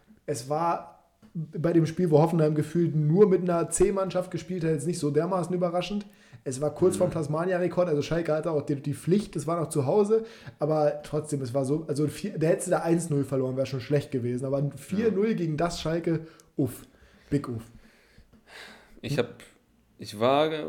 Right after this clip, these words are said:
Speaker 2: auch kurz davor, ein Bremen-Spiel mit reinzunehmen, das hab ich jetzt nicht gemacht.
Speaker 1: Vor allem, weil
Speaker 2: Ähm,
Speaker 1: wir grad bei Schalke Hoffenheim waren, sehr gut.
Speaker 2: Ich meine jetzt bei meinem Platz zwei,
Speaker 1: Ach so.
Speaker 2: der nämlich
Speaker 1: Aber du hast
Speaker 2: Leipz-
Speaker 1: gesagt, auch ein Bremen-Spiel.
Speaker 2: Leipzig gegen Mainz, acht zu null
Speaker 1: Der Mann ist so
Speaker 2: vor
Speaker 1: sauer.
Speaker 2: zwei Jahren.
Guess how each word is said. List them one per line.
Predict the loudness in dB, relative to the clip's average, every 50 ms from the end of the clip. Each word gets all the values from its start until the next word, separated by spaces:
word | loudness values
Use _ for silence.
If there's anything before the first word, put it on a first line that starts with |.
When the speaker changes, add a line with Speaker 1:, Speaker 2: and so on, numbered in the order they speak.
| -8 -10 -10 -12 -12 -14 -10 0
Speaker 2:
auch | 2 2 2 2 2
kurz | 2 2 2 2
davor, | 0 -2 0 0 0
ein | 0
Bremen-Spiel | 2 2 0 0 0 -4 -4 -4 -2
mit | -2 -2 -2
reinzunehmen, | -2 -2 -2 -4 -6 -4 -4 -4 -4 -4
das | -6 -6
hab | -6
ich | -4
jetzt | -6 -6 -6 -6
nicht | -6 -6 -6 -6
gemacht. | -8 -8 -6 -8 -8 -10 -12 -18 -20 -20 -18 -16 -14 -14 -10
Speaker 1:
Vor | -4 0 0
allem, | 2 2
weil | 2
Speaker 2:
Ähm, | 2
Speaker 1:
wir | 2 2
grad | 0 -2
bei | -2 -4
Schalke | -2 -2 -2 -2 -2
Hoffenheim | -2 -2 -2 -4 -4 -4 -4
waren, | -6 -6 -6 -6
sehr | -6 -6 -4
gut. | -6 -6 -8 -10 -12
Speaker 2:
Ich | -6 -4
meine | -2 0 0 -2
jetzt | -2 -4
bei | -4 -4
meinem | -4 -4 -4 -6
Platz | -8 -10 -10 -10 -12 -8
zwei, | -6 -6 -6 -6 -6 -8 -10 -10 -10
Speaker 1:
Ach | -8 -8
so. | -8 -10 -12 -14 -20 -20 -20 _ _ 2
Speaker 2:
der | 2 2
nämlich | 4 2 2 2 2
Speaker 1:
Aber | 6 6
du | 6
hast | 6 6
Speaker 2:
Leipz- | 4
Speaker 1:
gesagt, | 0 -4 -4 -6 -8 -8
auch | -8 -8 -6 -8
ein | -8
Bremen-Spiel. | -10 -10 -10 -12 -14 -16 -20 -20 -20 _ _ _ _ _ _ _ _ _ _ -20 _ _ _ _ _ _ _ _ _ _ _ _ _ _ _ _ _ _ _ _ _ _ _ _ _ _ _
Speaker 2:
Leipzig | 0 4 4 4 4 4 0 -2 -2 -2 0 0
gegen | 0 0 2 4
Mainz, | 4 6 6 8 8 8 8 8 8
acht | 6 6 6 4 0 0
zu | 0 0
null | 2 2 4 4 4
Speaker 1:
Der | 4 4
Mann | 2 -2
ist | -4 -4
so | -4 -2
Speaker 2:
vor | 0 0 0
Speaker 1:
sauer. | -2 0
Speaker 2:
zwei | 0 2 2 2 2
Jahren. | 2 0 0 -2 -4 -6 -8